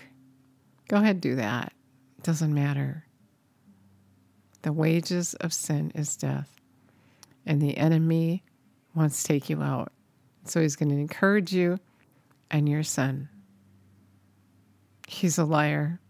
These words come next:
You can't trust him. Not everyone goes to heaven. "My people perish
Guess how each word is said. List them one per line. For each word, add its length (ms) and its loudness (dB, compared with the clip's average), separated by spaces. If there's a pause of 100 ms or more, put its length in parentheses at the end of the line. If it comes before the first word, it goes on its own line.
(640)
You 80 -14
can't 360 -2
trust 420 -4
him. 280 -4 (880)
Not 260 2
everyone 500 2
goes 280 0
to 100 0
heaven. 440 -2 (1040)
"My 180 2 (100)
people 500 -2
perish 680 -6